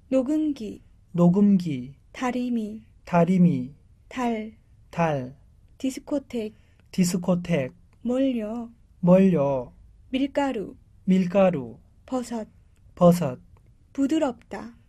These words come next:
Speaker 2: 부드럽다.
Speaker 1: 빛.
Speaker 2: 빛.
Speaker 1: 서두르다.
Speaker 2: 서두르다.
Speaker 1: 서류.
Speaker 2: 서류.
Speaker 1: 쇠고기.
Speaker 2: 쇠고기.
Speaker 1: 스프.
Speaker 2: 스프.
Speaker 1: 신혼.
Speaker 2: 신혼.
Speaker 1: 쌀쌀하다.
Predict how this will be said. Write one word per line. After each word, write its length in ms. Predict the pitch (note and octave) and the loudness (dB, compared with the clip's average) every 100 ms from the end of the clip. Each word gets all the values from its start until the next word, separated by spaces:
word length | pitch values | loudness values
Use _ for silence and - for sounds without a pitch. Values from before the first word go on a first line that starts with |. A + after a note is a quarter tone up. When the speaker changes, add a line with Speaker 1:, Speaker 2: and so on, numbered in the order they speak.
| _ | _
Speaker 2:
부드럽다. 920 | - F3 G#3 G3 E3+ - C3 A2+ B2+ _ - | -2 2 4 4 2 -4 -10 -10 -16 _ -6
Speaker 1:
빛. 240 | B3+ A#3 - - _ _ _ _ _ - | -6 -6 -10 -20 _ _ _ _ _ -4
Speaker 2:
빛. 300 | F#3 F3 - - - _ | 0 0 -2 -18 -20 _
Speaker 1:
서두르다. 800 | - D#4 D#4 D4+ C#4 A3+ A3 A3 - _ - | -6 -2 0 -2 -4 -6 -10 -16 -20 _ -20
Speaker 2:
서두르다. 840 | - G#3 F#3 G#3+ F#3 D3 B2 A2+ - - - | -8 -2 0 2 0 -2 -6 -10 -20 -20 -10
Speaker 1:
서류. 440 | D#4+ D4 A3+ G#3 - _ _ _ - | -4 -2 -2 -8 -12 _ _ _ -10
Speaker 2:
서류. 560 | - G#3+ F3 B2+ C3 - _ _ | -2 0 0 -2 -8 -20 _ _
Speaker 1:
쇠고기. 720 | - D4+ C#4+ C#4 B3 A3 - - _ | -6 -4 -2 -2 -4 -10 -12 -18 _
Speaker 2:
쇠고기. 840 | - - G3 F#3+ G3 E3+ B2+ A2+ - - | -10 -2 0 2 2 0 -6 -10 -16 -18
Speaker 1:
스프. 680 | - D#4 D4 - A3 G#3+ A#3 _ _ | -6 -6 -6 -14 -12 -12 -16 _ _
Speaker 2:
스프. 680 | - - G#3+ F3 E3+ C3+ B2 - _ _ _ | -10 -2 -2 -2 -8 -8 -10 -18 _ _ _
Speaker 1:
신혼. 640 | - D#4 D4 C4+ G#3 G#3+ - _ - | -8 -4 -2 -2 -6 -10 -18 _ -20
Speaker 2:
신혼. 640 | - G#3+ G3 E3+ B2 A#2+ _ _ | -2 2 4 2 -2 -8 _ _
Speaker 1:
쌀쌀하다. 920 | - D#4 D#4 D#4 D#4 C4+ B3 A3+ G#3+ | -6 -2 -2 -2 -6 -6 -10 -10 -14